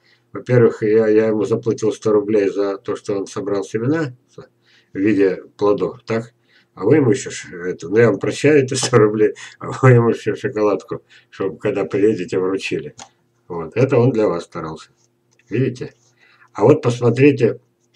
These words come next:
теперь на себя, Елена Александровна Савинич, кто ещё не знает. Единственная ниточка с наукой. Вот. Я её называю дочкой. Это моя гордость, это моя ученица. Представляете,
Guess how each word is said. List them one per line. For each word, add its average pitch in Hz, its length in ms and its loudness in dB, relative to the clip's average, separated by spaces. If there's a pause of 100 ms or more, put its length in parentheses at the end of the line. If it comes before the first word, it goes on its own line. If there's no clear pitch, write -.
теперь 113 360 -2
на 104 140 -2
себя, 87 480 -2
Елена 90 240 -4
Александровна 85 340 -8
Савинич, 123 440 -2
кто - 120 -6
ещё 95 260 -4
не 92 100 -6
знает. 127 340 2 (360)
Единственная 131 580 6
ниточка 131 500 4
с - 120 -2
наукой. 127 560 2 (880)
Вот. 87 420 -8 (1000)
Я 113 160 4
её 107 80 2
называю 95 460 -2
дочкой. 127 500 0 (440)
Это 95 220 -6
моя 90 260 -2
гордость, 123 520 0
это - 200 -8
моя 90 240 -4
ученица. 104 720 -4 (520)
Представляете, 110 800 0